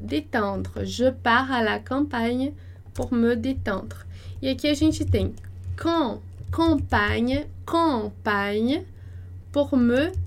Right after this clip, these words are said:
détendre. Campagne, détendre. Campagne, détendre.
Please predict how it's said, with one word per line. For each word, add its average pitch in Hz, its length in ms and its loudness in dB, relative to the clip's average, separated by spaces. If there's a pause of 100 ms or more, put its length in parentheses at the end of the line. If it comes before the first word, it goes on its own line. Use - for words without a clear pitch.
(380)
détendre. 233 1400 0 (1400)
Campagne, 254 1300 2
détendre. 226 1200 0 (300)
Campagne, 240 1080 2
détendre. 233 1120 0